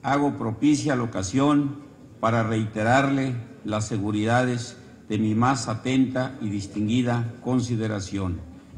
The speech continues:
Atentamente, el secretario municipal, licenciado Juan Pablo Ramírez Peña.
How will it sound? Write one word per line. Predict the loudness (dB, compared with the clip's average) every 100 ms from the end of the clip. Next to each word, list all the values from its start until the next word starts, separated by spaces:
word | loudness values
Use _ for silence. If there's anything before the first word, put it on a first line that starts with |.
| -4
Atentamente, | -2 2 2 4 4 6 4 2 0 -2 -6 -14 -18 -6
el | -2 -2
secretario | -2 -2 -2 0 2 4 4
municipal, | 2 0 -2 -2 2 4 2 -2 -10 -18 -20 -8
licenciado | -6 -4 -2 0 0 0 -2 -4
Juan | 0 0 2
Pablo | 2 2 2 -2 -4 -10 -14
Ramírez | -6 -2 0 2 2 0 -4
Peña. | -4 0 2 2